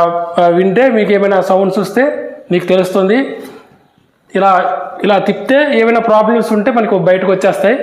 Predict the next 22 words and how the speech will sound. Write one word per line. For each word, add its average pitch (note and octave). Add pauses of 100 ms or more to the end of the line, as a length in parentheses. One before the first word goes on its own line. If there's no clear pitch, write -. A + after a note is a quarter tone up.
(540)
ఈ F3+
విధంగా G#3
అయితే G#3
మనం G3+ (160)
ఫ్యాన్ F#3+ (100)
చెక్ F#3
చేసుకోవాలి. F3+ (340)
నెక్స్ట్ E3+
ఏంటంటే G#3+ (160)
ఇది F#3+ (140)
కాపర్ G#3+
కాయిలా G#3 (380)
లేకపోతే G3 (640)
అల్యూమినియం A3+
కాయిల్ G3+
అనేది G3+
మీరు G3+
అడిగి G#3+
తెలుసుకోండి. G#3 (280)
ఇప్పుడు G3
కాపర్ G#3+
అయితే A3